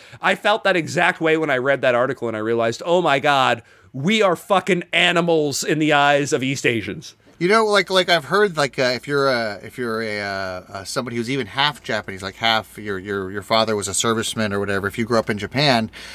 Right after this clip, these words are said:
Speaker 2: there's a lot of, uh, of racism against you. But, you know, you're not real Japanese. You're not, you know,
Speaker 1: Sure.
Speaker 2: you're,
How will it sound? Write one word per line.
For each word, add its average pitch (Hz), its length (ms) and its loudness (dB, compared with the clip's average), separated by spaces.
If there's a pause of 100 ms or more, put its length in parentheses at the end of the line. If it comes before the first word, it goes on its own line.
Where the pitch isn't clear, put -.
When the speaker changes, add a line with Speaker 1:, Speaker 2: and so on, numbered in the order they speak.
(160)
Speaker 2:
there's 151 180 -4
a 180 60 2
lot 190 180 2
of, 175 200 0
uh, 151 320 2
of 147 180 0
racism 139 500 -2
against 104 380 -8
you. 113 100 -6
But, 120 120 -10
you 123 100 -2
know, 127 80 0
you're 131 140 -2
not 139 200 0
real 131 320 2
Japanese. 113 640 -2
You're 113 80 -4
not, 110 340 0
you 113 120 -4
know, 104 100 -2
Speaker 1:
Sure. 175 140 4
Speaker 2:
you're, 101 260 2